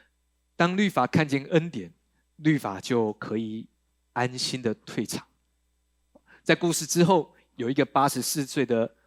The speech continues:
女先知，叫做亚拿。亚拿的名字是神的恩典。亚拿她接过弥赛亚，八十四岁，还记得八十四这个数字吗？七乘以十二，完全的治理。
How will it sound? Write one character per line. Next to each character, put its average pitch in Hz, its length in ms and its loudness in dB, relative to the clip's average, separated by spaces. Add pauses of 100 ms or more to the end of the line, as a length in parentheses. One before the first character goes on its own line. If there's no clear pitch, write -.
(160)
女 113 140 -12
先 160 260 -2
知， 165 260 0
叫 135 180 -2
做 - 300 -4
亚 101 180 -6
拿。 98 320 -6 (320)
亚 131 180 6
拿 127 160 4
的 151 80 2
名 135 240 -8
字 127 260 -6
是 117 220 -4
神 - 320 -8
的 135 80 -2
恩 160 200 -2
典。 135 140 -12 (640)
亚 151 220 4
拿 175 360 2 (220)
她 156 120 2
接 151 220 6
过 139 400 2 (120)
弥 107 180 -12
赛 123 180 0
亚， - 220 -8 (1040)
八 127 120 4
十 127 140 -4
四 - 180 -6
岁， 117 240 -2 (180)
还 117 100 -4
记 - 100 -10
得 120 100 0
八 131 220 2
十 - 100 -6
四 131 200 -4
这 - 80 -10
个 123 60 -10
数 131 200 -10
字 127 140 -4
吗？ 117 200 -4 (280)
七 143 340 -4
乘 - 180 -6
以 113 60 -10
十 - 220 -2
二， 143 180 2 (680)
完 120 220 0
全 131 180 -4
的 127 120 0
治 135 260 -2
理。 95 160 -14